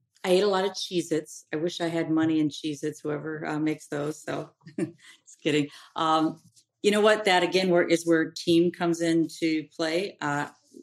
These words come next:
I am fortunate that our senior team has been together for a long time, uh, and we all share the same type of values and, and outlook on what makes a company. And,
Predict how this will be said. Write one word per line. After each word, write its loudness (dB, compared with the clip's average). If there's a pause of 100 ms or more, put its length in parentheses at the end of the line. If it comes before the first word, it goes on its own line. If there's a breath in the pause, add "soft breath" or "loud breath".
(440)
I 2
am 0
fortunate -2
that 0
our 0
senior 2
team -2
has -4
been 0
together -4
for -8
a -4
long -2
time, -4 (480)
uh, -6 (100)
and 4
we 2
all 0
share -4
the -8
same 0
type -6
of -6
values -2
and, -2
and 2
outlook -4 (500)
on 2
what -4
makes 0
a -8
company. -2 (400 soft breath)
And, 4